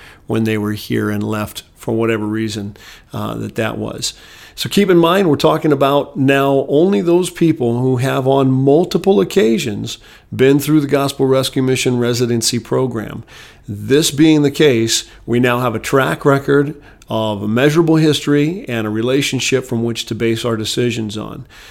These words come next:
So now you know that those are the things that we consider before deciding to let a former resident re-enter into our program. I hope that helps, and if you're one of those people that, that would ask,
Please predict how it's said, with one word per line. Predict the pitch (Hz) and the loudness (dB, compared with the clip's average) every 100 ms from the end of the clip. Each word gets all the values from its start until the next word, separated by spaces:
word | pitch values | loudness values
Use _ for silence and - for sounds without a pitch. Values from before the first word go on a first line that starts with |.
| - - | -20 -10
So | - 113 104 | -4 -2 -2
now | 110 120 135 | 0 0 0
you | 156 151 | 2 2
know | 156 139 107 104 - - _ _ - | 4 2 0 -6 -12 -20 _ _ -10
that | 110 - | -6 -6
those | 160 113 107 139 165 185 165 | -8 -12 0 4 6 4 4
are | 147 | 2
the | 131 | 0
things | - 147 139 135 | 0 0 0 0
that | 123 110 | -2 -4
we | 113 139 | -2 -2
consider | 143 127 - 110 104 101 - - - | 0 -2 -2 -2 -2 -6 -8 -20 -12
before | - 113 127 127 120 113 | -6 -4 0 2 2 0
deciding | 113 - 135 127 113 | -2 -2 0 0 -2
to | 117 | -2
let | 113 110 | -2 -2
a | 107 | -6
former | - 160 165 127 | 0 2 4 2
resident | 110 104 107 104 104 - _ - | 0 -6 -8 -8 -10 -14 _ -8
re-enter | 110 139 151 135 123 120 117 | 0 2 2 0 -6 -4 -4
into | 127 120 113 | -4 -4 -4
our | 113 110 | -6 -10
program. | - 107 104 101 101 - - - - - - - | -8 -8 -6 -10 -12 -14 -20 -20 -20 -20 -20 -14
I | 101 | -12
hope | - 160 208 190 | 0 0 0 0
that | 175 143 | 0 0
helps, | 143 143 151 - - - _ 233 | 0 0 0 -2 -8 -8 _ -10
and | 120 117 117 117 | -6 -4 -4 -6
if | 113 | -2
you're | 131 156 | 0 2
one | 156 156 | 2 2
of | |
those | 143 135 | 2 -2
people | - 143 143 131 127 | -2 -2 0 0 -2
that, | 113 113 113 - _ _ | -2 -2 -4 -12 _ _
that | 185 117 117 113 110 - _ - | -10 -4 -2 -2 -6 -14 _ -10
would | 117 117 104 | -6 -4 -4
ask, | - 120 127 123 - | -6 -4 -2 -4 -6